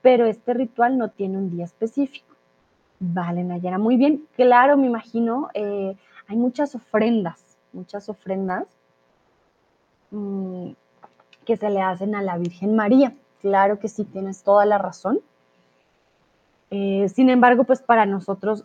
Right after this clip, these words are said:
estas velitas, o sea, los deseos del día de hoy, muchos no se la hacen a la Virgen María, simplemente se la hacen al universo de pedir, eh, por un deseo en específico.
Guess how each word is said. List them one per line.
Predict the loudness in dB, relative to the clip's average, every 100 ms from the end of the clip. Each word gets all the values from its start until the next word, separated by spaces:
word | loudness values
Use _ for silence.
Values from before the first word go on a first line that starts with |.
| _
estas | -6 -2 -2 0
velitas, | 4 4 4 2 2 -2
o | -8
sea, | -8
los | -6 -6 -4
deseos | -6 -4 2 4 6 4
del | 2 2
día | 0 0
de | 0 2
hoy, | 2 2
muchos | 2 0 0 0
no | 0 -2
se | 0
la | 0 0
hacen | -2 -4 -6
a | -4
la | -2
Virgen | -4 -4 -2
María, | 4 4 4
simplemente | -2 -4 -2 -2 -2 -2 -4 -4 _ _ _ _ _ _ _
se | 2
la | 4
hacen | 2 2 0
al | 0
universo | 2 2 2 0 -4 -4 -2 -2
de | -2 -6 -12 -20 _ _ _ _ _ _ _
pedir, | -4 -2 0 0 -2 _ _ _ _ _
eh, | -10 -10 -8
por | -6
un | -4 -4
deseo | -6 -6 -6 -4
en | -6
específico. | -8 _ -20 -12 -10 -10 -14 _ -20 -20